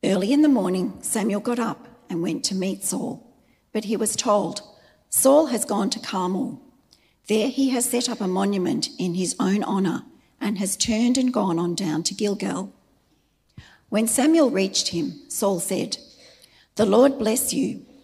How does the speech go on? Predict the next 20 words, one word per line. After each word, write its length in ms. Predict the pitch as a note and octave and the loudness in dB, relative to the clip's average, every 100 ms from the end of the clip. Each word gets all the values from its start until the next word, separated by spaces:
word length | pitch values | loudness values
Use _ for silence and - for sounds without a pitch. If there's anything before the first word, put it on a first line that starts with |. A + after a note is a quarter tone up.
| - - | -20 -8
I 100 | - | -4
have 200 | G3 G3 | -4 -4
carried 380 | - A3+ A3 A#3+ | -2 0 2 2
out 280 | A3+ - - | 2 -2 -4
the 80 | G3 | -2
Lord's 320 | F3 E3 - | 0 -2 -4
instructions." 840 | F#3+ - A3+ - G3+ C4 - - - _ _ _ _ _ _ _ _ _ | -4 -2 -2 0 0 -4 -4 -10 -12 _ _ _ _ _ _ _ _ _
But 160 | B3 C4+ | -2 0
Samuel 440 | - A3 A3+ A3 | 2 4 4 2
said, 400 | A#3 G#3+ G3+ G3 - - - _ _ _ _ _ | 0 -2 -2 -4 -12 -20 -20 _ _ _ _ _
"What 260 | C#4+ E4 - | 2 2 4
then 160 | A#3 | 2
is 160 | F#3 F#3 | 4 0
this 220 | G3 A#3 | -2 -4
bleating 480 | - G#3+ A3+ - G#3+ | 0 0 2 0 0
of 100 | E3 | 0
sheep 320 | - C4 C4+ | 2 2 2
in 80 | F3 | 0
my 240 | F3+ - - | 0 -2 -2
ears? 540 | A#3 G3+ A#3 - - | 0 2 0 -4 -6